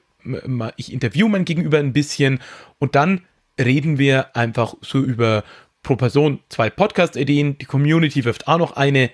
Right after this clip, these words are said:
mit in den Ring. Und dann spinnt man so ein bisschen über diese Ideen in so einem, in so einer launigen Plauschrunde, alles ungezwungen, eher so ein bisschen, äh, ja, spaßig.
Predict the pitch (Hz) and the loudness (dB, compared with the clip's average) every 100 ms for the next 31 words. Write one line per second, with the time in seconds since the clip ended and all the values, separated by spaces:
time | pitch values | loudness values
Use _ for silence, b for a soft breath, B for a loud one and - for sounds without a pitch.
0 | _ - 135 135 - _ - 123 120 117 | _ -2 0 0 -6 _ -2 2 2 4
1 | 117 117 113 B B B B _ _ _ | 4 2 0 B B B B _ _ _
2 | _ 139 120 - _ - 110 107 110 - | _ 0 0 -4 _ 0 2 2 -2 -6
3 | - - 135 - 127 117 113 120 123 123 | -4 0 0 0 0 2 0 0 -2 -2
4 | 113 117 107 - 120 - 110 110 117 113 | -2 -2 -4 -2 -4 -2 0 2 0 -2
5 | 110 107 113 107 104 113 _ - 120 120 | -6 -2 0 2 0 -6 _ -6 -4 0
6 | 113 110 - - 104 120 135 135 120 b | 0 0 -4 -2 2 4 2 2 0 b
7 | b _ _ - 113 127 - 147 127 123 | b _ _ -2 2 2 2 2 2 2
8 | 120 110 143 131 - 127 120 117 120 117 | 0 2 2 2 0 0 2 2 0 0
9 | 110 120 - 135 113 B B B B _ | 0 -2 0 2 2 B B B B _
10 | 120 107 101 90 _ _ _ - 107 90 | 2 4 4 0 _ _ _ 0 0 0
11 | - _ _ _ - - 117 117 131 139 | -6 _ _ _ -12 -2 0 2 2 2
12 | 123 - | 0 -4